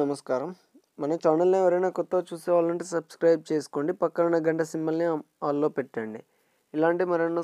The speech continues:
సెకండ్ హ్యాండ్ వెహికల్స్ మీ ముందుకు తీసుకుని రావడం జరుగుతుంది. ఈ వీడియో చూస్తున్న వారు మీ యొక్క వాహనాలను కానీ ఎలాంటి యంత్ర పరికరాలనైనా మన ఛానల్లో ప్రకటించాలనుకుంటే వీడియోలో కనిపిస్తున్న WhatsApp నెంబర్కి మీ యొక్క వెహికల్ ఫొటోస్ కానీ వీడియోస్ కానీ తీసి పంపగలరు. ఫ్రెండ్స్, వీడియోలో కనిపిస్తున్న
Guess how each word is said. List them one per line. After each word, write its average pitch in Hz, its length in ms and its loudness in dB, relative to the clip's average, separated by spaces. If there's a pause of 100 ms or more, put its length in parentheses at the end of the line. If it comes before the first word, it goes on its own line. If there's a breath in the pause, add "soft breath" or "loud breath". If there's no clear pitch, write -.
సెకండ్ 160 240 -2
హ్యాండ్ 165 180 -2
వెహికల్స్ 165 360 -8
మీ 160 160 -6
ముందుకు 156 320 -8
తీసుకుని 156 420 -6
రావడం 151 240 -2 (120)
జరుగుతుంది. 127 520 -4 (720)
ఈ 165 80 -6
వీడియో 175 200 6 (100)
చూస్తున్న 175 360 0
వారు 175 200 2
మీ 170 80 -2
యొక్క 165 160 -6 (100)
వాహనాలను 165 560 -4
కానీ 160 220 -6
ఎలాంటి 160 320 -4
యంత్ర 160 200 -6 (120)
పరికరాలనైనా 151 800 -4
మన 143 100 -6 (140)
ఛానల్లో 143 420 -4
ప్రకటించాలనుకుంటే 135 1080 -6 (640)
వీడియోలో 165 320 4
కనిపిస్తున్న 156 420 -4 (120)
WhatsApp 147 400 -2
నెంబర్కి 139 440 -4
మీ 160 120 -2
యొక్క 160 140 -2 (100)
వెహికల్ 160 400 -6
ఫొటోస్ 143 400 -2
కానీ 135 180 -2 (120)
వీడియోస్ 143 420 -2
కానీ 143 160 -6 (100)
తీసి 147 320 -8
పంపగలరు. 110 560 -6 (640 soft breath)
ఫ్రెండ్స్, 175 260 -2
వీడియోలో 170 280 2
కనిపిస్తున్న 165 340 -6